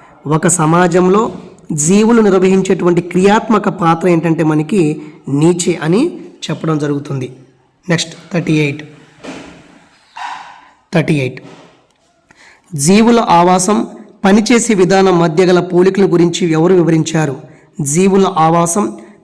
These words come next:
పనిచేసే విధానం మధ్య గల పోలికలను గురించి ఎవరు వివరించారంటే బోడమ్ అనే శాస్త్రవేత్త. జీవుల ఆవాసం ఏంటి, అవి ఆవాసంలో ఆ జీవులు అంటే పనిచేసే విధానం, అంటే జీవుల ఆవాసము,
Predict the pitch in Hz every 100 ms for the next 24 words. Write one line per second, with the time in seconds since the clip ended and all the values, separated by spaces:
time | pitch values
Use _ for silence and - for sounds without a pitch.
0 | 185 185 208 233 220 202 175 185 185 175
1 | 165 156 170 170 170 170 170 175 175 156
2 | 165 165 175 156 151 190 185 165 160 165
3 | 156 156 175 156 - - - 143 170 185
4 | 196 180 170 170 160 156 160 156 151 165
5 | 139 - - - 139 139 190 208 196 180
6 | 160 185 185 185 175 170 170 208 208 -
7 | - - - 214 220 220 180 196 202 208
8 | 202 185 165 165 175 196 175 - - -
9 | 180 175 - - 196 190 202 190 170 165
10 | 165 123 - - - _ _ - 208 220
11 | 147 185 196 208 196 202 202 208 254 330